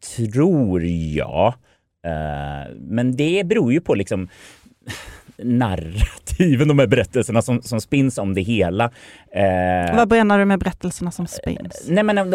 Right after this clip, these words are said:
Speaker 1: om det är, alltså, uppfattar, eh, jag vet inte, ska man tänka på det som kranar och att så här, nu drog Sverigedemokraterna åt kranen alldeles för hårt och nu ska vi bli lite mer mänskliga.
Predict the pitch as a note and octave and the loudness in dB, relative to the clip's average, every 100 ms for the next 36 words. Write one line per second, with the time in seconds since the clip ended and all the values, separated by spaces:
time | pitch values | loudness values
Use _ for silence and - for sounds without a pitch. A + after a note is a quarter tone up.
0 | C#3+ F3 D#3 D3 C#3+ F2+ D#2 - - - | 4 4 2 2 2 0 -8 -18 -8 -6
1 | E3 - F2+ E2 C#2+ - _ _ _ _ | -6 -12 -14 -14 -16 -18 _ _ _ _
2 | _ _ F#3 F3+ - D3 - E3+ E3+ - | _ _ -2 -2 -2 -2 0 0 2 0
3 | - B2+ A#2+ A2+ A2+ C#2+ A2 - - - | 2 4 4 4 2 -2 -8 -14 -18 -18
4 | C2+ C3+ D3 D3+ B2 C3+ C3 C#3 C3+ B2+ | -12 -6 -6 -6 -6 -6 -4 -2 -2 -2
5 | A2+ - C#3 C3+ G#2 G#2+ C#3 G#2+ G#2 - | -4 0 2 4 4 2 0 0 -2 -2
6 | G2+ - F#2+ F2+ - - A#2 B2+ C3+ B2 | -2 0 0 0 -6 -8 2 4 4 2
7 | A2+ F#2+ - A#2 G#2 F#2+ F#2 F#2 F#2+ E2+ | 0 0 0 0 2 0 -2 -2 -2 -2
8 | G2+ F#2 - - F#2+ F2 F2+ F#2+ - F#2+ | -4 -4 -4 0 2 2 -2 -6 -4 -4
9 | F2 F2 - A2 F3+ G#2+ - - - - | -4 -6 -4 0 0 -2 -6 -12 -20 -20
10 | _ A2 G#2 F#2 G2+ F2+ F2 F2 F2+ G2 | _ 0 0 0 -4 -4 -4 -4 -6 -6
11 | F2+ F2 F#2 A#2+ A2+ F2 - - C3+ | -4 -2 0 0 0 -2 -8 -4 0